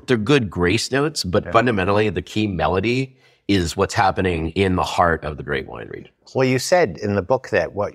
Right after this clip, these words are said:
Speaker 2: was most exciting to you were families,
Speaker 1: Yep.
Speaker 2: like the kids taking over the parents'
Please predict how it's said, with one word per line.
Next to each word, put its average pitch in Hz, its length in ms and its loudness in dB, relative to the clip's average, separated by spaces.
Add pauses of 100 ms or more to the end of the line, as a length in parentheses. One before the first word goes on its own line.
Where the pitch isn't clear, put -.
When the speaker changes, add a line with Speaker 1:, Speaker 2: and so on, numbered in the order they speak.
(160)
Speaker 2:
was 87 240 -6
most 107 360 0
exciting 98 500 0
to - 140 -6
you 95 80 0
were 82 120 -2
families, 82 760 -4
Speaker 1:
Yep. 107 120 4
Speaker 2:
like 95 100 -2
the - 80 0
kids - 420 -2
taking 101 400 0
over 82 560 2 (400)
the 82 120 -2
parents' 87 840 -2